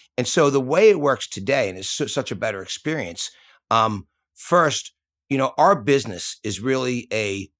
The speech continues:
you know, we've kind of invented this category of vertical commerce. It's kind of like if you think about, like, a Lululemon or a H and M or a, um, Zara, of, they're, like, these great vertical brands,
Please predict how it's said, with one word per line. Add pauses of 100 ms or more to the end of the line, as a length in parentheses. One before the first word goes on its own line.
(180)
you
know,
we've
kind
of
invented
this
category
of
vertical
commerce. (240)
It's
kind
of
like
if
you
think
about,
like,
a
Lululemon
or
a (300)
H
and
M
or
a, (300)
um,
Zara, (260)
of,
they're,
like,
these
great
vertical
brands,